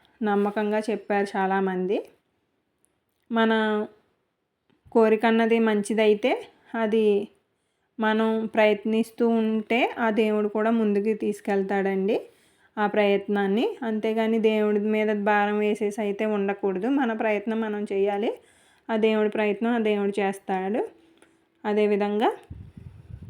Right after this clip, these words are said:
చేస్తే మాత్రం, ఆ, అసలు, ఆ, ఏ ఆటంకం లేకుండా వరుసగా ఏడు వారాలు కూడా పూర్తి చేసేవాళ్ళండి. అదే ఆడవారికైతే మనకి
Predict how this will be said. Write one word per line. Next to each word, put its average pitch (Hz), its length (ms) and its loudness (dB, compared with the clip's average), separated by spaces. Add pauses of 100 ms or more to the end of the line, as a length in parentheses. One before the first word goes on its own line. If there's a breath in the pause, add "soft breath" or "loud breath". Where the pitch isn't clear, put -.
(1600)
చేస్తే 226 340 0
మాత్రం, 233 420 2 (360)
ఆ, 208 340 -2
అసలు, 214 300 -2 (580)
ఆ, 214 160 0
ఏ 214 240 6
ఆటంకం 220 560 0
లేకుండా 220 600 -2
వరుసగా 208 680 -2
ఏడు 214 320 4
వారాలు 208 500 0
కూడా 208 260 0
పూర్తి 226 460 -2
చేసేవాళ్ళండి. 202 840 -2 (880 soft breath)
అదే 233 140 2
ఆడవారికైతే 220 1160 2
మనకి 220 540 -2